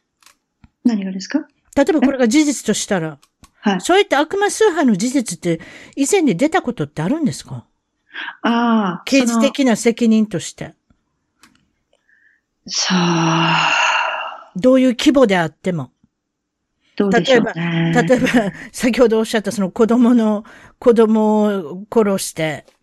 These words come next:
Speaker 2: 例えば、なんか一番えぐいこと言いましょうか。皆さんもこ-、き-、あれですよ、気分悪くなったらば、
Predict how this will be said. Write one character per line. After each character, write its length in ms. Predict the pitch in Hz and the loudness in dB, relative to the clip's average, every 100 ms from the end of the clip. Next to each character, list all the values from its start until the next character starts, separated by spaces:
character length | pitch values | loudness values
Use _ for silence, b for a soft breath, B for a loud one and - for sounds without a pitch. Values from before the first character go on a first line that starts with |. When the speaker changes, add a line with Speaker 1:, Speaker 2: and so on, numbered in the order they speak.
| - | -10
Speaker 2:
例 220 | 185 180 | -6 -6
え 40 | |
ば、 200 | 180 160 - | -6 -8 -10
な 340 | - 175 165 220 | -12 -10 -4 -2
ん 40 | |
か 60 | 220 | -2
一 160 | 196 | 0
番 320 | 370 370 339 - | 0 0 -2 0
え 120 | 285 | 2
ぐ 80 | 269 | 2
い 60 | 196 | 0
こ 80 | |
と 60 | 165 | -2
言 80 | 190 | -4
い 20 | |
ま 100 | 196 | -4
し 60 | - | -4
ょ 20 | |
う 40 | |
か。 60 | 240 | -6
皆 200 | 330 381 | -4 -2
さ 100 | 302 | 0
ん 60 | 240 | 0
も 120 | 214 | 0
こ-、 200 | - - 233 226 | -4 -4 -4 -6
き-、 140 | - - | -10 -4
あ 80 | 214 | 0
れ 100 | 226 | 0
で 100 | 233 | -2
す 140 | - | -6
よ、 60 | 180 | -6
気 140 | 262 | -2
分 100 | 254 | 0
悪 180 | 196 214 | 0 0
く 80 | 196 | -2
な 100 | 165 | -4
っ 20 | |
た 120 | 190 | -6
ら 60 | |
ば、 100 | 170 | -6